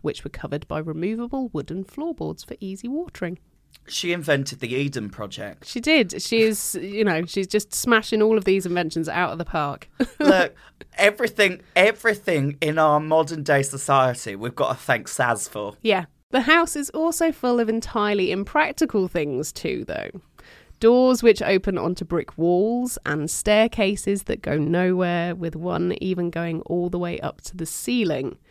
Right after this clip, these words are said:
Speaker 1: Cupboards which open onto a wall and one which doesn't work as a cupboard at all and is more like a door. Also, almost all of the pillars and posts in the house have been installed upside down. <laughs>
Speaker 2: As you do.
Speaker 1: Yeah.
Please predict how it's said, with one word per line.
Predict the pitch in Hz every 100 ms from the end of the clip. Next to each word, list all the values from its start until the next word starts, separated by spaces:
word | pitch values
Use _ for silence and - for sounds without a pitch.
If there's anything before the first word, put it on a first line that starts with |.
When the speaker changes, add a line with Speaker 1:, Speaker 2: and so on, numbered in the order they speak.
| _ - - _ -
Speaker 1:
Cupboards | - 240 269 -
which | 240 226
open | - 202 208 196
onto | - 170 175
a | 160
wall | 160 196 220 220 226 214
and | 170 160 165
one | 196 196
which | 190 -
doesn't | - 208 220
work | 170 165 175
as | 160
a |
cupboard | 156 190 170 160
at | 143 247
all | 226 196 214
and | 165
is | 170
more | 165 170 -
like | - 165
a |
door. | 160 202 185 180 269 - - - _ _
Also, | 214 233 247 - 190 190
almost | - 220 214 196 208
all | - 233 240
of | 220
the | 226
pillars | 214 185 185
and | 185
posts | - 160 156 -
in | 143
the | 156
house | 170 165 - -
have | 247
been | 214 202
installed | - 262 - 175 180 -
upside | 156 - - 196
down. | 277 240 165 - - 605 494 -
<laughs> | - - 415 -
Speaker 2:
As | 180 156 -
you | 143
do. | - - - 117
Speaker 1:
Yeah. | 302 202